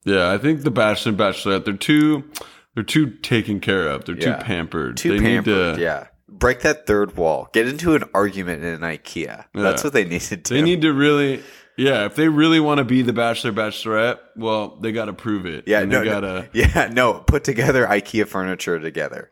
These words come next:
Speaker 2: See who cracks
Speaker 1: Yeah.
Speaker 2: first. <laughs>
Speaker 1: Exactly.
Speaker 2: <laughs>
Speaker 1: Who's gonna do less of the work?
Speaker 2: <laughs> Yeah.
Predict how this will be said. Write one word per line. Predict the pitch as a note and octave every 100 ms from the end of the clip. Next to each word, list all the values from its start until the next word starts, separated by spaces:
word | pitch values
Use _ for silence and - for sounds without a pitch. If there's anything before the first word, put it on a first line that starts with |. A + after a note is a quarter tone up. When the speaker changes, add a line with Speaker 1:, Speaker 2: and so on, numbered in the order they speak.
| _
Speaker 2:
See | - A2+
who | A2 A2+
cracks | - F#2+ D#2+ - - -
Speaker 1:
Yeah. | A2+ C#3
Speaker 2:
first. | G2+ - - D#3
<laughs> | - - - - _ - -
Speaker 1:
Exactly. | G#2+ G#2 C3+ C#3 C#3 F#2 -
Speaker 2:
<laughs> |
Speaker 1:
Who's | - C#3
gonna | B2 D3
do | C3 C#3
less | A#2+ A#2+ A2+ -
of | B2
the | A2
work? | G#2+ A2 F#2+ F#3 F3+ - B2 D3+
Speaker 2:
<laughs> | C3 D3+ D#3 C#3+ -
Yeah. | D#3 -